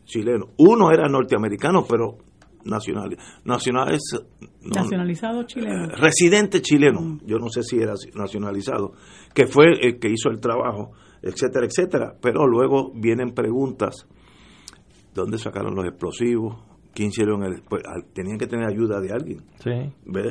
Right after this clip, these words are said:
Speaker 1: Eh, entonces, la, lo, la tragedia que pasó dentro del mundo de la Guerra Fría es que murieron,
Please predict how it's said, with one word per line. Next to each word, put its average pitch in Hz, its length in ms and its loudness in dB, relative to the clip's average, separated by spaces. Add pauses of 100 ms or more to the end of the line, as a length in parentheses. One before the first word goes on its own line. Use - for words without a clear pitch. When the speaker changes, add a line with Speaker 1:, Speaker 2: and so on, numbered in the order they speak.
(120)
Speaker 1:
Eh, 98 200 -2
entonces, 117 520 -2 (400)
la, 90 600 -4 (880)
lo, 95 200 -6 (240)
la 95 160 -4
tragedia 120 460 2
que 135 120 0
pasó 95 460 -4 (440)
dentro 92 320 -6
del 90 80 -6
mundo 110 760 0
de 92 100 -6
la 82 100 -4
Guerra 101 260 -4
Fría 127 320 -2 (1040)
es 139 160 2
que 143 200 2
murieron, 131 960 -2